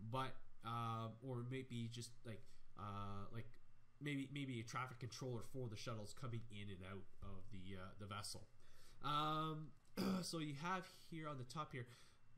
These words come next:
notice this piece right here. This is very similar to, uh, the Intel, uh, ships that were released with Delta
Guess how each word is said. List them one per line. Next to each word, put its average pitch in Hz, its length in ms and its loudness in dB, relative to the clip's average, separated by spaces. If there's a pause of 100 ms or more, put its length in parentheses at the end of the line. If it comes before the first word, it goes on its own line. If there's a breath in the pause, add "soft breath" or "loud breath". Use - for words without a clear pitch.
(160)
notice 269 360 2
this 190 400 2
piece - 340 -4
right 151 360 -4
here. 123 260 -2 (720 loud breath)
This 208 400 2
is 165 180 0
very 190 240 0
similar 156 360 -2 (140)
to, 131 400 0 (100)
uh, 113 580 0 (680 loud breath)
the 120 280 0
Intel, 120 680 -2 (560)
uh, 110 180 -4
ships - 360 -4
that 123 180 -2
were 120 140 -4
released 117 500 -4 (120)
with 117 200 -2
Delta 110 280 -2